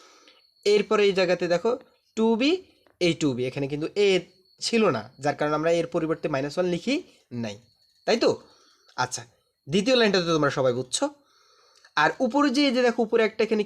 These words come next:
কিউব আছে, উপরে এখানে একটা স্কয়ার আছে, এগুলো কিন্তু ঠিকঠাক মতো ওইগুলো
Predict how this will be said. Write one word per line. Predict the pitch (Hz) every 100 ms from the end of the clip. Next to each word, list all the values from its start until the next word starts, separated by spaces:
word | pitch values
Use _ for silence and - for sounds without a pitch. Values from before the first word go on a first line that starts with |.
| -
কিউব | 196 196 196
আছে, | - 190 185
উপরে | 185 190 175
এখানে | 175 170
একটা | 175 170 -
স্কয়ার | - 160 156
আছে, | 151 202
এগুলো | 226 233
কিন্তু | 240 226
ঠিকঠাক | 202 185 185 196
মতো | 185
ওইগুলো | 175 170